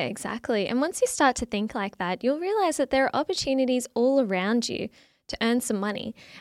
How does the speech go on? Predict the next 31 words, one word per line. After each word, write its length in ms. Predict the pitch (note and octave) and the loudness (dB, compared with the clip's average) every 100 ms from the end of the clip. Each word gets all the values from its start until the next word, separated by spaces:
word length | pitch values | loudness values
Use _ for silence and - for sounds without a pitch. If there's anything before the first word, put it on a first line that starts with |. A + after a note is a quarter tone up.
| - | -4
And 120 | D#4 | -2
it's 120 | F#4 | 0
actually 340 | E5+ - B4+ A#4+ | -2 0 2 2
quite 240 | E4+ C#4 | 2 2
fun, 240 | - D#4 | 2 0
especially 560 | A3 - C4 C4+ D#4+ D#4 | 0 0 -2 0 0 0
if 120 | D4 | 0
you 100 | B3+ | -2
pick 320 | A#3+ - C4+ - | -2 -4 -4 -4
something 600 | A3 F#3+ - F#3 F#3+ - - - - | -4 -4 -4 -4 -4 -10 -16 -20 -8
that 160 | G#3 | -4
you 160 | A3 A3 | -2 0
really 340 | A3+ A#3 A3+ | 4 4 4
enjoy 340 | G3 F#3+ F#3 F3+ | 0 0 0 -2
to 140 | - | -2
make 220 | F3+ F3+ | -4 -4
money 220 | G#3+ G#3+ | -2 -2
from. 320 | G#3 - G#3 G#3+ - - - | -2 -6 -6 -8 -12 -20 -20
So 200 | - A3 | -4 -2
for 160 | G#3+ A#3+ | 0 2
example, 640 | A#3 G#3 F#3+ G#3+ A3 A3 | 2 0 -2 -2 -4 -4
Pablo 360 | - B3 C4+ C4+ | -2 -2 0 2
and 140 | B3 | 2
I 80 | A#3+ | 0
started 380 | A#3+ B3 A#3+ A#3+ | 0 0 2 2
making 480 | A3 A#3 B3 A#3 A#3 | 0 0 0 0 0
YouTube 360 | F4 - C#4+ | -2 -2 -2
videos 400 | B3 A3 A3 A3 | 0 2 2 0
three 220 | - A#3 | 0 0
years 240 | B3+ B3 A#3+ | 2 2 0
ago, 320 | A3 F3 G#3 | -2 -4 -6